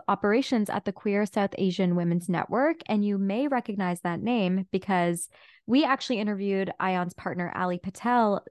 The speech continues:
This would have been, like, last year, way back when, about Q saw. So if you wanna follow more on Q saw as well, you can follow them at Instagram at Q saw Network. So that is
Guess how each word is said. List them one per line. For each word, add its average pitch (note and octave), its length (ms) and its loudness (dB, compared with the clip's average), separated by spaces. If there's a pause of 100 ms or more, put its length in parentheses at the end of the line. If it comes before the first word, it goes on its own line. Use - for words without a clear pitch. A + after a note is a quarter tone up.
(160)
This - 140 -8
would B3 60 2
have G#3 80 4
been, E3+ 160 0
like, D#3 160 -4
last D#3+ 400 -6
year, D#3 320 2 (380)
way F#3+ 180 8
back E3+ 280 2
when, F3 400 0
about E3 440 2 (540)
Q E3+ 240 -2
saw. G3+ 340 2 (300)
So A#3 180 2
if - 160 2
you A#3 100 2
wanna A#3 220 2
follow G#3+ 340 0
more F3+ 420 0
on E3+ 240 -6
Q E4 340 2
saw G#3 240 4
as F3+ 200 2
well, G3 320 4
you G3 140 2
can F#3 140 2
follow E3+ 260 2
them E3 160 0
at E3 220 -2
Instagram A3 680 2 (100)
at E3+ 320 0 (440)
Q A#3 220 4
saw G#3+ 260 6
Network. - 600 2
So - 140 4
that F3+ 160 8
is E3+ 180 2